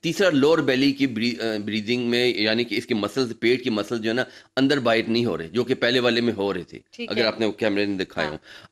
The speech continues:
Speaker 1: इसके अंदर आप लंग्स को कर सकते हैं, फेफड़े, फेफड़ों को जो है ना उसकी एक्सपेंशन इनहेल के साथ और मैक्सिमम, अ, उसको टाइम के लिए रखें, फिर उसको होल्ड करने के बाद उसकी कॉन्ट्रैक्शन,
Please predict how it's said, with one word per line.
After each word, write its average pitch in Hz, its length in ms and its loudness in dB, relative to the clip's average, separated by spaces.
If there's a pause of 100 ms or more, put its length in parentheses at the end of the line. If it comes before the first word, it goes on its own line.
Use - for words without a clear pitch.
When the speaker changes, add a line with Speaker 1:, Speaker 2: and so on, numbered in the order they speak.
(180)
Speaker 1:
इसके 170 300 0
अंदर 151 220 2
आप 127 220 -2
लंग्स 110 340 -2
को - 140 -10
कर 90 160 -8
सकते 76 400 -10
हैं, 50 140 -20 (160)
फेफड़े, 143 380 2 (260)
फेफड़ों 180 360 4
को 160 160 0
जो 131 120 4
है 127 60 2
ना 139 80 4
उसकी 135 300 0
एक्सपेंशन 127 680 -4 (640)
इनहेल 151 320 2
के 160 120 0
साथ 131 280 0 (400)
और 147 480 4
मैक्सिमम, 143 960 0
अ, 117 500 -4
उसको 120 280 -2 (220)
टाइम 123 280 -2
के 135 120 -4
लिए 139 120 -2
रखें, 135 260 -4
फिर 127 140 -6
उसको 113 240 -6
होल्ड 107 280 -2
करने 107 220 -2
के 107 120 -6
बाद 101 380 -2
उसकी 95 380 -8
कॉन्ट्रैक्शन, - 640 -14